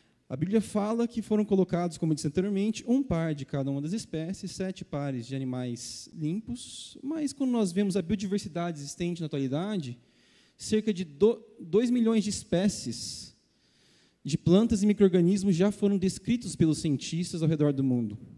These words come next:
Esse número, no entanto, é apenas uma parcela da biodiversidade que, ah, atualmente habita na Terra. Milhares de espécies são descobertas todos os anos. Sete mil espécies de insetos,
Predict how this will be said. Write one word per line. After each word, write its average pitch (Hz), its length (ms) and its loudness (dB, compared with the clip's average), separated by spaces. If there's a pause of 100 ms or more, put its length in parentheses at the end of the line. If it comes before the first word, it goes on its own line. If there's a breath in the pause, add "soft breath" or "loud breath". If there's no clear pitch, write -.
(120)
Esse - 180 -2
número, 220 300 6
no 214 60 4
entanto, 214 400 0
é - 20 2
apenas 233 320 2
uma 240 120 2
parcela 247 800 -2
da 214 180 -4
biodiversidade 170 1080 0 (880 soft breath)
que, 180 460 4 (500)
ah, 156 380 4 (480)
atualmente 165 560 4
habita 156 340 2
na 139 120 2
Terra. 104 380 -2 (840 soft breath)
Milhares 196 460 2
de 208 60 0
espécies 202 680 0
são 220 160 -2
descobertas 202 720 -2
todos 226 400 -4
os 147 180 -2
anos. - 720 -6
Sete - 520 -4
mil 214 200 2 (260)
espécies 160 420 -2
de 147 80 -6
insetos, - 800 -8